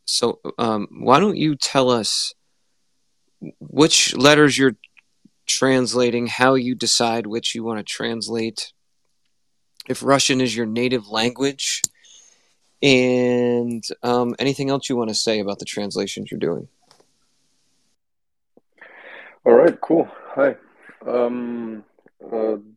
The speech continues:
Speaker 2: just to get it straight away done with, Russian is my native language. Um, and the letters that I choose, I basically, I'm using a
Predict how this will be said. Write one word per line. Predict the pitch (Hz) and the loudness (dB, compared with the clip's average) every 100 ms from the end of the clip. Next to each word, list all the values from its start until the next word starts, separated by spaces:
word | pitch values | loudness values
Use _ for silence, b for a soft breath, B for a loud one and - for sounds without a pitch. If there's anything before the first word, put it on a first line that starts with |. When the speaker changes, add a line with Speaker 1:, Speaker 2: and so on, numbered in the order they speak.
| _ | _
Speaker 2:
just | 113 - | -20 -18
to | 117 | -8
get | 113 113 | -4 -4
it | - - _ - | -6 -10 _ -20
straight | - 113 107 | -12 -8 -6
away | 104 107 104 | -4 -6 -6
done | 110 110 107 | -6 -6 -4
with, | 107 - - | -6 -8 -14
Russian | 110 107 - 110 - | -10 -10 -8 -10 -4
is | 117 117 | -4 -2
my | 120 | -2
native | 120 120 120 | 0 -2 -4
language. | 120 123 131 - - _ _ _ _ _ - | -6 -6 -8 -12 -18 _ _ _ _ _ -16
Um, | 110 104 104 104 107 104 101 98 _ B B B B B B B B B B - - | -8 -6 -4 -2 -4 -4 -6 -10 _ B B B B B B B B B B 0 6
and | 131 | 8
the | |
letters | 135 147 156 135 | 8 6 0 -4
that | 131 | -8
I | 127 | -8
choose, | 120 - 135 135 123 - 127 | -10 -14 -14 -14 -16 -16 -12
I | 123 | -10
basically, | 120 127 123 127 - 123 120 | -8 -10 -10 -18 -14 -10 -8
I'm | 113 110 | -8 -10
using | 113 110 113 110 | -14 -10 -8 -6
a | 101 98 | -6 -8